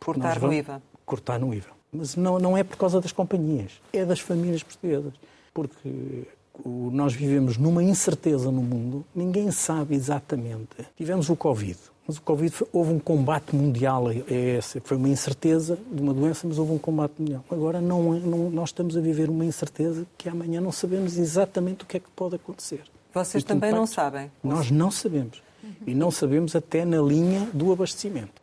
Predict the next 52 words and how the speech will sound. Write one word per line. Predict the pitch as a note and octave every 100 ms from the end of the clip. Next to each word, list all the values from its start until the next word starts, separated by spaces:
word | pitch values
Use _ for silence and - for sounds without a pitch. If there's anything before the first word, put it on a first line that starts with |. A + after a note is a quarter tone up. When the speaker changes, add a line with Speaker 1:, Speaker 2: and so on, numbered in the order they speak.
| -
Speaker 2:
E, | F#3+ F3+ F#3+
e, |
na | F3+ F#3
verdade, | F#3 F#3 F#3 G3 G3
quando | G3+ G#3 F#3+ F#3 F#3+
diz | E3 E3 -
que | F#3
esse | F#3
desafio, | - F3 G3 F3 E3
eh, | - D#3+ D3+ D3
é | -
comum, | E3 E3 F3+ A3 F#3+
é, | C#3+ - C#3
é |
do | C3+
governo, | C#3 B2+ F3 E3+
é | D3+
dos | C#3
produtores, | - D3 - D3+ F3 - -
é | C3+ C3 - - A#2+
Speaker 1:
É |
dos | A2+ A2+
agricultores, | B2 B2 - A2+ C#3 D3 E3
Speaker 2:
A |
Speaker 1:
é | G3 B2
Speaker 2:
vossa | A#2 G3+
Speaker 1:
dos | -
Speaker 2:
parte, | C3+ C3 - - _ -
a |
vossa | E3 G3 - -
parte, | - F#3 F#3 -
qual | F#3+ F#3
é |
que | F3+ - E3+
será | - - E3+ E3 -
o | E3
vosso | D3 D#3 D3
desempenho | - E3 D3 - D3 D3
Speaker 1:
O | B2+
mo-, | B2 E3+
Speaker 2:
em |
função | - F#3+ C#3
Speaker 1:
o, | D3
Speaker 2:
disto? | C3 - -
Speaker 1:
o | C3+
nosso, | D3 F3 - -
a |
nossa | D#3 D3 D#3 -
parte | - D3+ E3+ D#3+
está | - - C3+
muito | D3+ F3 -
clara. | - A#2 G2